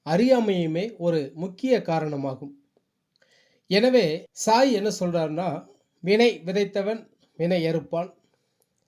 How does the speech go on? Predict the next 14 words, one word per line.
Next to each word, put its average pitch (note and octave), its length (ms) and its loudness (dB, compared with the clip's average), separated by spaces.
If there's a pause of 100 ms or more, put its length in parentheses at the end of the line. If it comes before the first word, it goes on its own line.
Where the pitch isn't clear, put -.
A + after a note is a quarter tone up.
(280)
இறைவன் A3+ 580 4
ஏன் A3+ 300 4
சிலருக்கு G3+ 600 -4
சிரமங்களையும் F#3+ 720 -4
ஆபத்துக்களையும் F3 1000 -4
துயரங்களையும் F3 840 -2
கொடுத்து D#3 800 -4 (480)
மற்றவர்களுக்கு G#3+ 960 4
செல்வத்தையும் F#3+ 920 -2 (260)
வளங்களையும் F#3+ 840 2
அமைதியையும் F3+ 800 0
கொடுக்கிறார்? D#3 520 -4 (880)
அவருடைய E3 920 0
நேசத்திற்கும் A#3 960 2